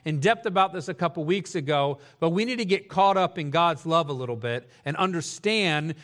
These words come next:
that He planned to redeem you before He ever created the world,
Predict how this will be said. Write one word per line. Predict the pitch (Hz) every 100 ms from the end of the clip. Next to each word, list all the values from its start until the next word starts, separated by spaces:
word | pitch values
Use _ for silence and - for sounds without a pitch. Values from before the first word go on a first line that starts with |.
| -
that | 160
He | 165 185
planned | - 196 226 240 233 190
to | 208
redeem | 175 139 202 226 202
you | 165 160
before | 160 156 190 180
He | 185
ever | 190
created | 175 - 180 170 185 170
the | 147
world, | 151 185 104 104